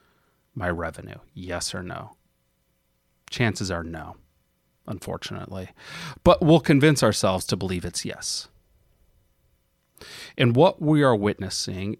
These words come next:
is essentially the end of even the perception of the free landscape of social media. This is the death of it.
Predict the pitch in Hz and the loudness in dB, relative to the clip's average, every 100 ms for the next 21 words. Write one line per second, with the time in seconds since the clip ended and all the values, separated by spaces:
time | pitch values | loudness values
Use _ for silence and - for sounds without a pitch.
0 | - 101 95 95 90 - - 107 135 139 | -4 -2 -2 -2 -2 -4 -4 -2 0 0
1 | - 110 98 92 98 92 101 95 92 92 | -2 -4 -4 -2 -4 -6 -4 -2 -2 -4
2 | 90 87 _ _ _ _ - 123 107 85 | -6 -10 _ _ _ _ -2 0 0 -2
3 | 95 131 - _ _ _ - - _ _ | -6 -8 -10 _ _ _ -20 -20 _ _
4 | _ - - _ _ - 110 104 - 117 | _ -20 -20 _ _ 4 4 4 -4 -4
5 | 156 151 135 - 117 - 131 - - 92 | 2 4 4 4 2 4 2 0 -4 -4
6 | 85 - 98 95 90 87 - - _ _ | -6 -4 -2 0 -2 -4 -12 -18 _ _
7 | 50 - 90 110 107 104 95 92 92 - | -20 -20 -18 -12 -2 0 2 0 -2 -6
8 | - 117 107 98 101 95 - - 95 95 | -4 0 2 2 0 -2 -4 -4 -6 -6
9 | - 95 92 95 90 85 - 117 _ _ | -6 -6 -8 -10 -12 -14 -16 -18 _ _
10 | _ _ _ _ _ _ _ _ _ _ | _ _ _ _ _ _ _ _ _ _
11 | - 101 101 - 95 - 90 78 - - | -10 0 0 0 -2 -4 -6 -8 -10 -14
12 | - - - | -14 -16 -20